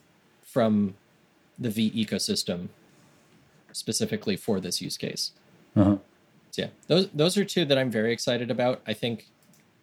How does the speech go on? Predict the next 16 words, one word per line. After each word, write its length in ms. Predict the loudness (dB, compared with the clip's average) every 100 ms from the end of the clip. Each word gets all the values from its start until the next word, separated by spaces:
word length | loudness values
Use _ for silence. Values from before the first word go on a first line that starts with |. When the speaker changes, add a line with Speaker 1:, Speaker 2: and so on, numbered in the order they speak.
| _ -2
Speaker 1:
the 100 | 2
Vite 260 | 4 4
ecosystem 540 | 2 2 0 -2 -2 -2
in 60 |
general, 360 | 2 2 2 0
I 60 | 0
feel, 180 | 0 0
is 100 | 0
going 220 | -2 -2
to 80 | -2
continue 400 | -6 -2 -2 -2
to 100 | -2
change 340 | -2 -2 0
how 140 | 0
Vue 360 | 0 0 0 0
is, 440 | 0 -2 -2 -6